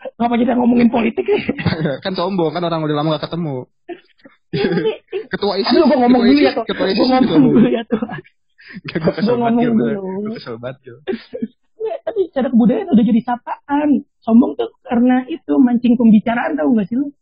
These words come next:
Speaker 1: Kalau lu dikatain sombong, lu, lu merasa kan?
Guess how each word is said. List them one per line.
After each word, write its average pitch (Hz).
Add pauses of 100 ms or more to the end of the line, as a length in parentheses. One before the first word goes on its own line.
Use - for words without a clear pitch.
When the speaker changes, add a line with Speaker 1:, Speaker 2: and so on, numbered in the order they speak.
(120)
Speaker 1:
Kalau 214
lu 220
dikatain 214
sombong, 220 (640)
lu, 453
lu 427
merasa 285
kan? 427